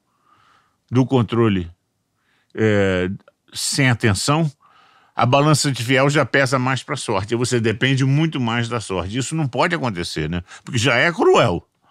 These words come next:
A, a relação relativa já é, já é cruel, né? Cinquenta por cento de um lado,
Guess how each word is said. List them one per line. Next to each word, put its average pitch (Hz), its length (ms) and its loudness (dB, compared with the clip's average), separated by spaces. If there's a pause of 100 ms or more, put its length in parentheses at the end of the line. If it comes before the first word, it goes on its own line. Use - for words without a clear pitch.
(460)
A, 110 260 -2
a 110 40 0
relação 135 680 0
relativa 131 720 0
já 131 140 0
é, 135 180 -2
já 123 180 0
é 127 120 0
cruel, 165 440 0
né? 104 140 -2
Cinquenta 165 540 -4
por 139 200 -10
cento 139 280 -4
de 123 80 -2
um 104 120 -4
lado, 135 320 0